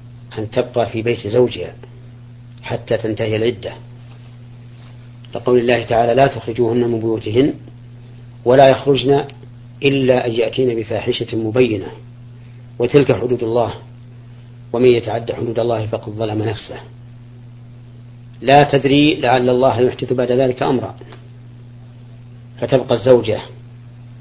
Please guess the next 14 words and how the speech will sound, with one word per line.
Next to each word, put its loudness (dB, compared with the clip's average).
التي -4
يحق -4
لزوجها -2
أن -4
يراجعها -2
بلا -6
عقد -4
في -2
بيت 0
الزوج -4
إلى 6
أن 2
تنتهي -4
العدة، -6